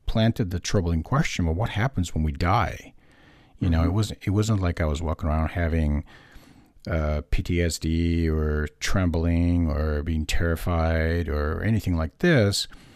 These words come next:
Speaker 1: Um, the question I had was like, "Wait a minute, where did this woman go? What happens when we die? And, and why isn't anyone talking about this?" So I start having these questions very early on in life.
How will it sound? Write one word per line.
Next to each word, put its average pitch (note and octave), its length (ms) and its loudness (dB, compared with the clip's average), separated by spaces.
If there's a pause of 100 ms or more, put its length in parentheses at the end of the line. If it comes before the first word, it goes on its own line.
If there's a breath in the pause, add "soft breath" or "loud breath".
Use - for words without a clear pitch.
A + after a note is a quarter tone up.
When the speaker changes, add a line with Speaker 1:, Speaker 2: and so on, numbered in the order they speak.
(440 soft breath)
Speaker 1:
Um, G#2+ 480 2
the G2 220 -4
question - 480 2
I G2 60 2
had C3 280 2
was F#2+ 220 -2
like, - 160 -4
"Wait B2+ 160 2
a C#3 60 6
minute, E2+ 420 2
where G2+ 360 0
did D3+ 200 0
this G2+ 220 -4
woman E2+ 260 2
go? D#2 460 0
What G2+ 200 0
happens G#2+ 480 0
when D#2 140 0
we D#2 80 0
die? D#2 560 -2
And, E2+ 260 0 (100)
and D#2+ 200 -2
why G#2+ 640 0 (100)
isn't G#2 300 -2
anyone G2 400 2
talking B2+ 340 0
about D#2 280 -4
this?" - 420 -8
So - 180 -2
I G#2 40 4
start A#2+ 240 0
having B2 240 2
these F2+ 180 0
questions F2 540 0
very F#2+ 320 -2
early F#2 340 0
on G2 320 2
in D2+ 120 0
life. F2 500 -2